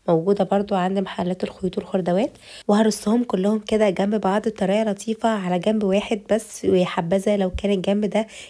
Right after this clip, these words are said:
اللي فيه نهاية الخيط التاني بحيث إن أنا أداريه يكون شكله لطيف.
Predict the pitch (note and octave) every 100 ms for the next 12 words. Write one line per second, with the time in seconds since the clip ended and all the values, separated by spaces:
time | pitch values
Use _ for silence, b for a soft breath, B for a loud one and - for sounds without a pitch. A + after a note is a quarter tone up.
0 | - G3 F#3 G3+ G3+ G3 G#3+ G#3 F3+ -
1 | G#3 G#3 - G3+ A3 A3 - G#3 G3+ F#3+
2 | G3 G3 F3 F#3 G3+ G3+ G3+ F#3+ G#3 G#3
3 | G3 F3+ G3+ D4 -